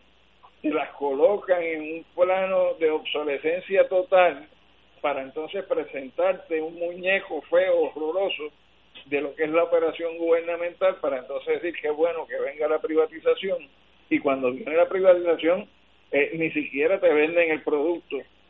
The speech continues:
a base del precio en el mercado, ni siquiera te venden el producto a base del precio en el mercado, sino que te lo vende a base de, de pe-, como dicen por ahí, de pescado abombado. ¿Y quién se,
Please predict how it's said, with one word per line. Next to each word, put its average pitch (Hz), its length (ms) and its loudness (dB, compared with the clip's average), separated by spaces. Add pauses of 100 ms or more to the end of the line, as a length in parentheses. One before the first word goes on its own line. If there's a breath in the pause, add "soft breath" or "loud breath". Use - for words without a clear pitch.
(180)
a 135 120 4
base 139 320 2
del 139 160 -2
precio 156 340 -4
en 160 80 -6
el 151 60 -8
mercado, 160 480 0
ni 160 80 -4
siquiera 151 500 0
te 180 100 6
venden 160 400 4
el 151 120 -2
producto 151 560 -2 (480)
a 131 120 4
base 135 300 2
del 143 160 2
precio 156 380 -4
en 160 80 -6
el 151 60 -10
mercado, 160 480 2
sino 147 200 -10
que 127 80 -8
te 123 100 -6
lo 123 140 -4
vende 151 300 0
a 156 80 4
base 156 400 0 (480)
de, 131 340 0
de 135 120 0
pe-, 143 180 -4
como 143 180 -8
dicen 156 220 -2
por 165 100 8
ahí, 175 100 8
de 165 120 6
pescado 143 540 2
abombado. 131 540 0 (600)
¿Y 147 180 -2
quién 190 320 0
se, 180 340 4